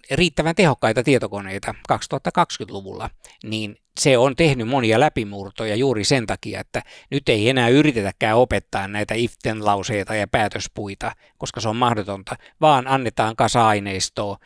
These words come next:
annetaan kasa haluttuja lopputuloksia ja sanotaan koneelle, että päättele itse, miten näistä päästään tohon haluttuun tulokseen.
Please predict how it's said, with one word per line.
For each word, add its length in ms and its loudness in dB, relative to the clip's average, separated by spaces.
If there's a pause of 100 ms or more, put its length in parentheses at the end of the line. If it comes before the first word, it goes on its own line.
(240)
annetaan 440 -2
kasa 260 0
haluttuja 440 2
lopputuloksia 760 0
ja 80 0
sanotaan 440 0
koneelle, 400 -2
että 160 -4
päättele 500 2
itse, 280 0
miten 320 -6
näistä 360 -8 (360)
päästään 460 0
tohon 320 -6 (300)
haluttuun 460 0
tulokseen. 540 -6